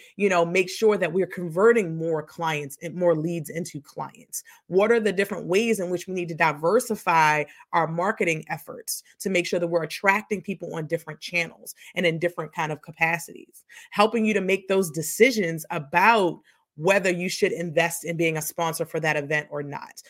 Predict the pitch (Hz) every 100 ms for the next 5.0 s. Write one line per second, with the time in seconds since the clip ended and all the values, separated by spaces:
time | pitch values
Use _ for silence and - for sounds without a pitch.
0 | _ 165 185 185 185 202 - - 247 -
1 | - 175 170 160 160 151 151 147 135 -
2 | - 151 139 - - 160 156 170 156 -
3 | - - 202 240 254 - 220 220 233 180
4 | - 196 196 196 180 151 143 139 -